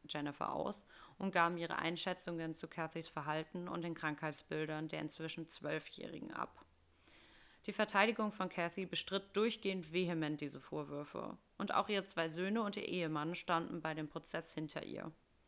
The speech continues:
Diese Anschuldigungen seien aus der Luft gegriffen. Sie sei lediglich besorgt um das Wohl ihrer Tochter gewesen.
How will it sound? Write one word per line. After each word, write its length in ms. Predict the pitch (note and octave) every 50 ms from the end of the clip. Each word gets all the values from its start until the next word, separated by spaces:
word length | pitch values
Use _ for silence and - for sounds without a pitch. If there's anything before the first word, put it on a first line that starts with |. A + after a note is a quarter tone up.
| - - - - - - - - - - - - - -
Diese 200 | G#3+ G3 G3 C#3
Anschuldigungen 720 | E3 F#3+ F#3+ - G#3 F#3+ F#3 F#3 F3 - E3+ E3 E3+ E3+
seien 260 | D#3+ - D3+ D3+ D3+ -
aus 140 | E3 -
der 100 | - E3+
Luft 280 | D3+ D#3 E3 - - -
gegriffen. 540 | - - - - - - - - - - - - - -
Sie 160 | - - G3 F#3
sei 160 | - E3 E3+
lediglich 560 | E3+ F3+ F#3 F3 F#3 - - F3 F3+ - -
besorgt 400 | - F3 D#3 F3 E3+ F#3 F3+ -
um 100 | F3 E3+
das 160 | D#3+ D#3 - E3+
Wohl 120 | E3+ E3+
ihrer 220 | D#3+ D#3 D#3 D3+
Tochter 380 | - - E3+ D3+ - - D#3 D3
gewesen. 640 | - - - - - - - - - - - -